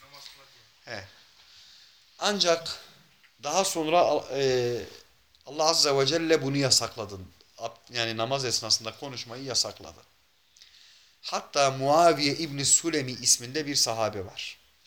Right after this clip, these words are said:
Speaker 2: Bu Muaviye İbni Sulemi diyor ki, e, o bilmiyor namazda konuşmanın yasaklandığını.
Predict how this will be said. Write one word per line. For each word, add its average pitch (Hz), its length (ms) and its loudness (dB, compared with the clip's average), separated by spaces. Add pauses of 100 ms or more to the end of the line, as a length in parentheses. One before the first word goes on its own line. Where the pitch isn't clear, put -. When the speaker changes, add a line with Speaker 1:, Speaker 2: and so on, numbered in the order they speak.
(1000)
Speaker 2:
Bu 180 140 -8
Muaviye 180 520 6
İbni 160 240 -2
Sulemi 143 520 2
diyor 156 240 0
ki, 110 240 -10 (2000)
e, - 20 -14
o 170 240 2
bilmiyor 180 460 4
namazda 131 460 2
konuşmanın 123 460 -4
yasaklandığını. 110 840 -6